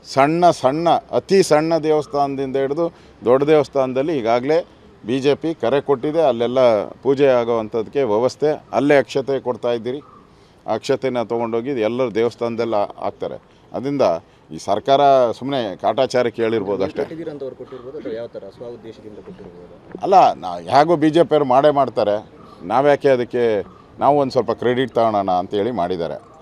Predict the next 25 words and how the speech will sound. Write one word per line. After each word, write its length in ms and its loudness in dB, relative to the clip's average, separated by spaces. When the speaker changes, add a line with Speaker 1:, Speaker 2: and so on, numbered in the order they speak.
Speaker 1:
ಅವ್ರು 200 4
ನಿಜವಾಗೂ, 920 2
ಆ, 200 2
ರಾಮನ 360 4
ಮೇಲೆ 280 0
ಭಕ್ತಿ 380 -4
ಇದ್ದಿದ್ರೆ, 640 -10
ರಾಮ 260 4
ಮಂದಿರದ, 760 -2
ಆ, 240 -6
ಡ-, 500 -4
ಸಿದ್ದರಾಮಯ್ಯನವ್ರು 600 2
ಏನು 140 0
ಹೇಳಿದ್ದಾರೆ, 580 -4
ವಿರೋಧ 280 2
ಪಕ್ಷದ 280 -4
ನಾಯಕರಾಗಿದ್ದಾಗ 720 -4
ಅಯೋಧ್ಯೆ 500 2
ರಾಮ 280 2
ಮಂದಿರಕ್ಕೆ 360 -4
ಹಣ 200 0
ಕೇಳಕ್ಕೆ 400 -2
ಹೋದಾಗ 280 -4
ಅವ್ರೇನು 540 -4
ಹೇಳಿದ್ದಾರೆ 480 -2